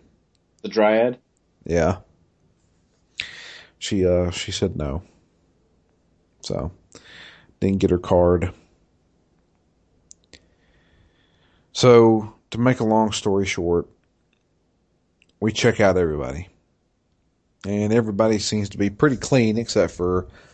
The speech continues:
Speaker 2: two people. Ramsmeat and Kalkstein. Now, obviously, Ramsmeat's not a good guy.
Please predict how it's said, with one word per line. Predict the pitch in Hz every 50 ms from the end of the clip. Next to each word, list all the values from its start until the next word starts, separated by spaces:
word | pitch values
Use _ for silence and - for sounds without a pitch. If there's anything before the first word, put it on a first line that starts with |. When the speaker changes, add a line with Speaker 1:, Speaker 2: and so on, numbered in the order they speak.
| _ _ _ _
Speaker 2:
two | - 190 185
people. | 147 120 95 - - - - - _ _ _ _ _ _ _ _ _ _ _ _ _ _ _ _ _ _ _ _ _ _ _ _ _ _ _ _ _ _ _ _ -
Ramsmeat | 113 131 143 151 147 127 127 131 131 123 123 120 120 - - - _ _ _ _ - _ _ _ _ _ _ _ _ _ _ _ _ _ _ _ -
and | 95 98 98 101 101
Kalkstein. | - - 139 123 - - - - - 76 - - - _ _ _ _ _ _ _ _ _ _ _ _ _ _ _ _ _ _ _ _ _ _ _ _ _ _ _ _ _ _ _ _ _ _ _ _ _ -
Now, | 113 117 113 110 110 113 - - - _ _ _ _ _ _ _ _ _ _ _ _ _ _ _ _ _ _ _ _ _ _ _
obviously, | 151 151 151 131 110 113 107 101 - - 107
Ramsmeat's | 104 101 113 117 120 117 113 101 110 107 107 95 - - -
not | 110 101 98
a |
good | 92 107 110 101 85 -
guy. | - 50 50 - 92 -